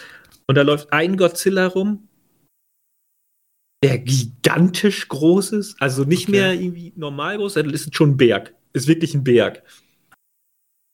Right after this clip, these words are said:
Speaker 1: Äh,
Speaker 2: Ja, da hab ich noch nicht gesehen.
Speaker 1: ja, oder es gibt auch diese Godzilla-Serie, die fand ich gar nicht mal so schlecht.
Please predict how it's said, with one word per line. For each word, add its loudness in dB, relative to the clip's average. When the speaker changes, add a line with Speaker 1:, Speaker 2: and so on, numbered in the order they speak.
Speaker 1:
Äh, -2
Speaker 2:
Ja, -6
da -4
hab -2
ich -2
noch -6
nicht -8
gesehen. -14
Speaker 1:
ja, -2
oder 2
es 0
gibt -2
auch 2
diese -4
Godzilla-Serie, 0
die -8
fand -12
ich -16
gar 0
nicht -2
mal -4
so -8
schlecht. -8